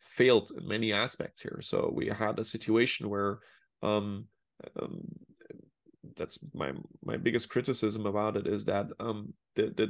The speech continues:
the situation with the engineers isolated in developer teams,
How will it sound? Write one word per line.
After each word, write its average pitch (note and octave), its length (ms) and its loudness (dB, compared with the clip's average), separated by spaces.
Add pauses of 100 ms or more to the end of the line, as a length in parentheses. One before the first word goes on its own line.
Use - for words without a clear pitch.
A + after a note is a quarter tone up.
the A#2 80 2
situation C#3 500 4
with B2 120 -2
the - 100 0
engineers C#3 640 0 (320)
isolated C3 720 4 (180)
in A2+ 280 -8
developer A#2+ 500 2
teams, C#3 520 -4